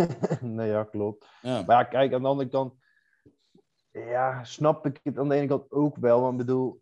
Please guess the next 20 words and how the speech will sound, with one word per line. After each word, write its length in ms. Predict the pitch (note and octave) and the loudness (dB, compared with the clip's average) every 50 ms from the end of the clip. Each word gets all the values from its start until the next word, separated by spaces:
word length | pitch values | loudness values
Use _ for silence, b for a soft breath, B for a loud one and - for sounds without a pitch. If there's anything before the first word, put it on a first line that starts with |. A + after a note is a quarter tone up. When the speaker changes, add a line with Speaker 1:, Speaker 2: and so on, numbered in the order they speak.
| _ | _
Speaker 1:
eh, 120 | _ B2 B2 A#2+ A#2 A#2 A2 | _ -4 -2 0 0 -2 -4
de 80 | A2+ | -6
generatie 600 | - - D3 C3+ C3 C3 C3+ C3+ C3 C3 - C3+ | -6 -4 -4 -2 0 2 2 0 0 0 -4 -6
nu, 400 | B2+ B2 C3 C#3 C#3 C3+ C3 C3 _ | -4 -2 0 0 2 0 0 -4 _
en 160 | _ G#2+ A2 | _ -8 -6
net 140 | A#2 A#2 A#2 | -6 -6 -6
als 120 | A#2 G#2+ G2 | -6 -8 -2
wij, 460 | G#2 A2+ A#2 A#2+ A#2 A2+ A2+ A2+ A2+ _ _ _ _ _ _ _ _ _ _ | 2 4 6 6 6 4 2 -2 -4 _ _ _ _ _ _ _ _ _ _
eh, 440 | - A2 A#2 A2+ A2 A2+ A2 G#2+ G2 - - _ _ _ _ _ _ _ _ | -2 2 4 4 4 4 4 2 0 -2 -6 _ _ _ _ _ _ _ _
ja, 180 | _ A#2 A2+ G2 | _ -6 -6 -6
kijken 400 | - - C#3+ C3 B2+ A#2+ A2+ B2 | -2 2 4 4 4 4 2 2
op 240 | B2 C#3+ C3+ - - | 2 2 2 2 0
en 140 | A2+ B2 A#2 | 0 0 0
zien 120 | A#2+ B2 | -2 -4
bijvoorbeeld 320 | B2 A#2 B2+ B2 A#2 A#2 | -2 -2 -2 -2 -2 -4
nu 140 | B2+ C3 B2+ | -4 -4 -2
een 100 | B2 B2 | -2 -2
Nick 200 | B2 B2 A#2+ A2+ | -2 -2 -2 -2
Walker 360 | A#2+ C3 C#3 C#3+ C#3 C#3 A2+ | 0 0 2 2 0 -2 -6
scoren. 540 | A2 - - G#2 G2 F#2+ F#2 F2 F2 F#2 F#2 | -10 -8 -8 -8 -8 -8 -8 -10 -10 -12 -16